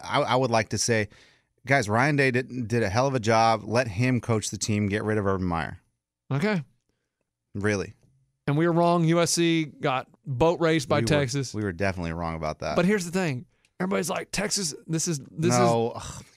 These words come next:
Speaker 2: What?
Speaker 1: What did they say?
Speaker 2: Texas is back.
Speaker 1: No,
Speaker 2: Oh, yeah.
Speaker 1: they're not back.
Speaker 2: Signature win. Texas was favored to win the game. Ve-, when, when you look at a game, the smartest people are not fans.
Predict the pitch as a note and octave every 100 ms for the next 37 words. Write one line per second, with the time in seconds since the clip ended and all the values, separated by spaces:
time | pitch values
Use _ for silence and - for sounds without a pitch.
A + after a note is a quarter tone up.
0 | _ _ D#3 D3+ A#2+ - A2 C3 A#2+ G2+
1 | - - G2 - F#3 A3+ F#3 D3 E3 A#2+
2 | G3 A#3 G#3 - - C3+ - - A#2+ A#2
3 | A#2+ A2 G3 A#3 C4+ C4 C4+ - B3+ A#3
4 | A#3+ A3 B2+ - _ _ _ _ - -
5 | B3+ - D4 - G3+ D#3 - G#3+ A#3 A3+
6 | A3 - E3 F#3 A3 G3+ F3+ D#3 F#3 D#3+
7 | A2+ A2+ - _ - A#2 F#3 B3+ A3+ A3+
8 | - G3 G#3+ G#3+ A3+ C4 A#3+ C#4 C4+ A3
9 | D#3+ C#3 A#2 - - - E3+ - F3+ G#3+
10 | C4+ D4+ - - G#3+ E3+ C#3+ A2+ - _
11 | _ _ _ _ _ E3 F#3 A#3 - G3
12 | F#3 F#3+ F#3+ D3+